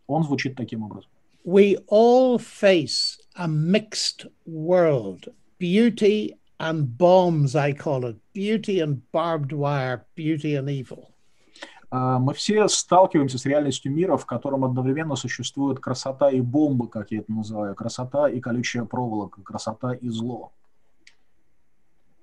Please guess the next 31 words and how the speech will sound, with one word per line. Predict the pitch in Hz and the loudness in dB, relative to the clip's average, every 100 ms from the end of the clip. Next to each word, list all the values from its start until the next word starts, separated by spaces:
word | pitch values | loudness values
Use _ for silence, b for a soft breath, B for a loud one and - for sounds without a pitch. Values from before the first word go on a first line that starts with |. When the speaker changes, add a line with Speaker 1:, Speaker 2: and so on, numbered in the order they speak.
| _ _ _ _ _ 170 | _ _ _ _ _ 0
Speaker 2:
We've | 190 | 2
got | 220 220 | 4 2
to | 165 | 0
accept | 151 226 233 - | -2 -2 -2 -4
that. | 147 - _ _ _ _ _ _ _ | -10 -12 _ _ _ _ _ _ _
Speaker 1:
Мы | 117 123 165 160 120 - - | -4 -4 0 -2 -2 -12 -14
должны | 123 131 143 151 190 156 - | -2 0 0 0 0 0 -4
с | - | -10
этим | 131 131 | -8 -6
смириться, | 139 165 190 120 | -2 0 0 -2
мы | 107 | -4
должны | 110 120 | -6 -8
это | 127 | -8
принять. | 110 117 131 139 - _ _ _ _ _ | -6 -6 -6 -8 -14 _ _ _ _ _
Speaker 2:
So | - 170 156 | -2 0 2
here | 180 214 220 | 4 6 6
is | 185 185 | 4 0
my | 170 160 147 | -2 -2 -8
question. | - 151 131 - - 101 - _ _ _ _ _ - - | -8 -4 -4 -4 -14 -14 -16 _ _ _ _ _ -20 -10
Speaker 1:
И | 147 | -4
вот | 156 185 | -2 2
мой | 139 | 2
вопрос. | 120 117 113 - _ _ _ _ _ - - 160 | 2 -2 -10 -14 _ _ _ _ _ -20 -8 0
Speaker 2:
Granted | 180 247 277 262 196 | 4 4 2 0 2
that | 196 175 | 2 2
it's | 160 147 | -2 -6
like | 151 147 160 - | -4 -2 -4 -6
that, | 143 143 147 - - - - - - - - | -8 -8 -12 -18 -20 -20 -20 -20 -20 -18 4
is | 220 262 233 | 6 6 2
Speaker 1:
А, | 277 | 4
Speaker 2:
there... | 233 226 - | 4 4 0